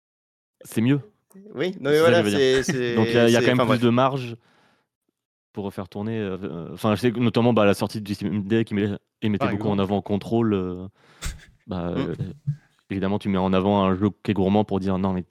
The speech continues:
Speaker 1: si, ça va. » Alors, je pense que tu peux pas tourner en tout à fond R T X machin, mais tu peux jouer à Control, quoi.
Speaker 2: Tout à fait, tout à fait, tout à fait. Bah, hem, d'ailleurs, du coup, on va faire un petit point matos,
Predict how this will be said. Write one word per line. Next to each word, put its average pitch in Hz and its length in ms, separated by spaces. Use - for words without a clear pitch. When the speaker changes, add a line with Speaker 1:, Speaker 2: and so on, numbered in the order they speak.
Speaker 1:
si, 104 120
ça 90 140
va. » 90 260
Alors, 107 100
je - 20
pense 123 140
que 110 60
tu - 20
peux 101 120
pas 107 60
tourner 113 220
en 104 100
tout 104 180
à 104 100
fond 110 220
R - 60
T - 80
X 98 140
machin, 131 280
mais 110 220
tu - 120
peux - 140
jouer 92 120
à - 20
Control, 104 260
quoi. - 140
Speaker 2:
Tout 262 200
à 190 100
fait, - 300
tout - 160
à 147 100
fait, 147 140
tout - 160
à 117 100
fait. - 300
Bah, 113 680
hem, 110 420
d'ailleurs, 156 320
du 147 180
coup, - 300
on 180 140
va 123 100
faire 151 160
un 113 80
petit - 180
point 160 280
matos, 135 760